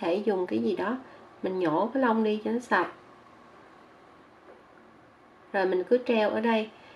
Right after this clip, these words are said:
Có cái quạt đó thì mình dùng cái quạt mình thổi vô, thổi cho đến khi cái da nó khô. Thì tốt nhất là nên dùng quạt,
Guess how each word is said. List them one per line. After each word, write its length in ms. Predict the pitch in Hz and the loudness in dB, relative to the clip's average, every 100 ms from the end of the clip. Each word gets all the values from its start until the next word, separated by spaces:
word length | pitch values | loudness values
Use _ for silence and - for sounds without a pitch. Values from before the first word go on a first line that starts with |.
| - | -2
Có 120 | 220 | 0
cái 180 | 226 247 | 4 6
quạt 340 | 196 156 - | 6 4 2
đó 80 | 233 254 - - - | 0 0 -4 -4 4
thì 80 | |
mình 160 | 180 175 | 6 6
dùng 180 | 185 175 | 4 4
cái 120 | 233 | 4
quạt 240 | 233 180 | 6 6
mình 140 | 175 165 170 | 2 2 0
thổi 260 | 156 202 | 0 4
vô, 200 | 254 226 220 - - - - | 6 6 4 -6 -20 -20 -10
thổi 360 | - 165 170 226 | 2 6 6 6
cho 80 | 262 | 6
đến 220 | 226 247 262 | 6 6 4
khi 200 | 240 226 233 | 6 6 6
cái 100 | 240 | 6
da 220 | 226 214 | 6 6
nó 100 | 240 - | 2 4
khô. 240 | 233 220 214 - - - 269 | 6 6 4 -4 -20 -4 2
Thì 220 | 202 180 | 4 4
tốt 180 | 220 226 | 2 4
nhất 200 | 254 269 | 4 4
là 100 | 220 | 4
nên 300 | 175 185 196 | 4 2 2
dùng 280 | 196 175 170 | 2 2 2
quạt, 220 | 165 170 | 0 -2